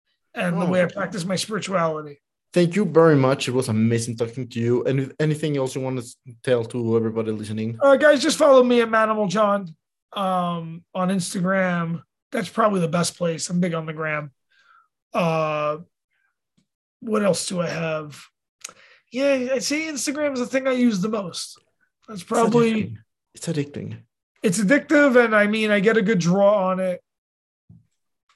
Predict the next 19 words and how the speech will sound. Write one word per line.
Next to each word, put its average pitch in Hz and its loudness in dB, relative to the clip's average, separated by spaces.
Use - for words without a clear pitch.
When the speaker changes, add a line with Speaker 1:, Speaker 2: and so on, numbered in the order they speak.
Speaker 1:
So - -6
I 185 0
use 208 -2
that 202 -2
the 202 -10
most. 190 -6
I 196 -6
don't 202 -4
really 196 -2
do 175 -2
Facebook 170 -8
or 147 -6
Twitter 165 -6
or 151 -6
any 151 -10
of 151 -10
that. 147 -6
Um, 151 -6
I, - -8